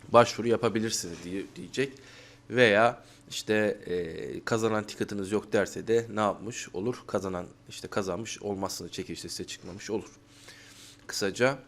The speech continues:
e, böyle kontrol yapabilirsiniz. Alımları nasıl yapacağız? İşte kaç tane çıktı diyelim? On tane. Sıfır nokta sıfır beş U S D C T tanesi. Ona göre hesabınızı yapıp Sol-, Sollet cüzdanınıza U S D C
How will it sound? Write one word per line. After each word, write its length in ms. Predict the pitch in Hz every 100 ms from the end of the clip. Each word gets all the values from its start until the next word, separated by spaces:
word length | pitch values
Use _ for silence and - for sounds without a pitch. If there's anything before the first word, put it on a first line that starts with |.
| - - - - -
e, 300 | - 85 98
böyle 260 | 143 101 107
kontrol 420 | 113 95 120 110
yapabilirsiniz. 840 | 107 107 107 98 - 107 127 -
Alımları 480 | - 123 131 131 135
nasıl 260 | 131 117 104
yapacağız? 640 | 92 92 123 131 - - -
İşte 180 | - -
kaç 280 | - 135 -
tane 220 | 107 101
çıktı 220 | - 95
diyelim? 200 | 98 123
On 220 | 123 113
tane. 480 | 107 - 85 101 127 - - - - -
Sıfır 280 | - - 135
nokta 220 | 123 117
sıfır 240 | 110 123 110
beş 160 | 113
U 140 | - 110
S 280 | - 107 101
D 140 | 101
C 200 | 101 104
T 200 | - 104
tanesi. 480 | - 98 87 87 120
Ona 160 | 110
göre 180 | 101 95
hesabınızı 540 | 101 - 98 95 92 95
yapıp 260 | 92 127 - - - - -
Sol-, 440 | - - 110 107
Sollet 440 | - - 117 98 -
cüzdanınıza 680 | 95 87 87 87 92 127 131
U 140 | 110 107
S 320 | - 107 104
D 220 | 104 101
C 200 | 110 107